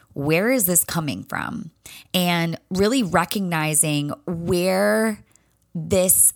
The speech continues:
limiting belief originated. Because when you understand the source, it will really help you start to detach from whatever that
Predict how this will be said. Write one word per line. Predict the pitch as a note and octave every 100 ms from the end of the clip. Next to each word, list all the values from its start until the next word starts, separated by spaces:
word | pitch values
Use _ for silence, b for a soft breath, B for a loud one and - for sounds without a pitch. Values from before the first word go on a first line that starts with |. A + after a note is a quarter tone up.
| -
limiting | F#3+ F#3+ G3+ G#3 G#3
belief | F3+ E3 D3 D#3 G3 - - -
originated. | E3+ D#3 D3+ D3 C#3+ G#2 - - - - _ _ _ - B B B B
Because | A#3 A#3 A3+
when | A#3
you | A3+ -
understand | F#3+ G#3+ C4+ C#4 - F#3+ F#3 F#3+
the | F3+
source, | F3 - D3 D3+ G3+ - - b b b
it | G3 -
will | C3+ G3 F#3+
really | D#3+ F#3 G3 A3+ B3+
help | - F#3 F3 F#3
you | F3+
start | - - D#3
to | -
detach | D#3+ E3 D3 - - D#3+ D3 D#3+ A3 - - - b b b b
from | - G3
whatever | F3+ E3 E3+ E3+ F#3 F#3+ G3 G3 b _
that | F3 E3+